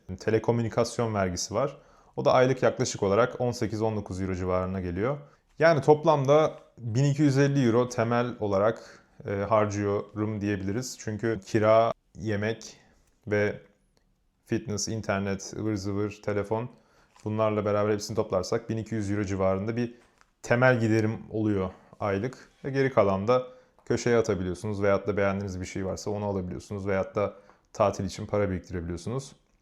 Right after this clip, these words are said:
Fizyoterapist olarak Türkiye'den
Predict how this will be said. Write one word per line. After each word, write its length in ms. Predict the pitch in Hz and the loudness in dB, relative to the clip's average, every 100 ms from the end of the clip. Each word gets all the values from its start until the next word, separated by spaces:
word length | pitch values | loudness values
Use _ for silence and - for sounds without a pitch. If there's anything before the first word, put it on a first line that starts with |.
| _ _ _ _ _ - - | _ _ _ _ _ -16 -2
Fizyoterapist 640 | 117 113 131 147 147 156 135 | 0 2 4 4 4 2 4
olarak 360 | 127 127 127 | 6 6 2
Türkiye'den 880 | 131 127 135 120 117 - 117 113 | -4 0 2 2 -2 0 0 0